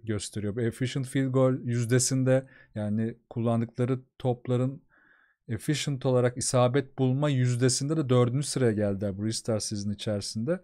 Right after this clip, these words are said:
Bunların hepsi Portland için çok büyük artılar. Geri kalan da şimdi eğer Memphis'i geçerlerse ki Memphis ile Lakers eşleş-,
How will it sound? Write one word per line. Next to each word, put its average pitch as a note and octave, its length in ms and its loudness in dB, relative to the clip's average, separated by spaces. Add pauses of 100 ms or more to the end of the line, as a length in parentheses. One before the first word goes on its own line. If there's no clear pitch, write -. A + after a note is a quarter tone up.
(400)
Bunların D#3+ 340 2
hepsi F#3+ 300 2
Portland E3+ 420 4
için E3+ 200 -2
çok - 340 0
büyük B2+ 180 -2
artılar. A#2+ 920 -2 (960)
Geri C#3 200 0
kalan B2+ 220 2
da D#3+ 60 0
şimdi C#3 540 -2
eğer E3 280 6
Memphis'i C3 600 0
geçerlerse A2+ 640 0
ki - 100 -8
Memphis - 600 -2
ile A#2 220 2
Lakers A2+ 240 -4
eşleş-, A#2+ 380 -4